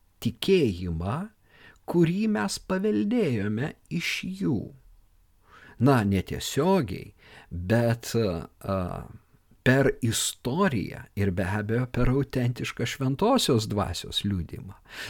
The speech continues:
Visgi ne mes pirmieji, o jie pirmieji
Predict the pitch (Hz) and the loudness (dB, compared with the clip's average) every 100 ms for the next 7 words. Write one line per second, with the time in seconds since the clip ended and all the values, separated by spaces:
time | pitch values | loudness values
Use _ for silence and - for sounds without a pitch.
0 | - 104 104 120 123 120 135 139 135 190 | 0 2 8 8 6 4 2 4 2 0
1 | 285 269 - - 101 92 87 - - - | 0 -2 -4 0 2 2 0 -4 -8 -12
2 | - - - 120 113 107 139 226 196 - | -16 -18 0 4 4 2 -2 -2 -2 -4
3 | - _ _ 123 123 117 123 127 87 80 | -8 _ _ 4 6 8 6 6 4 -2
4 | - | -8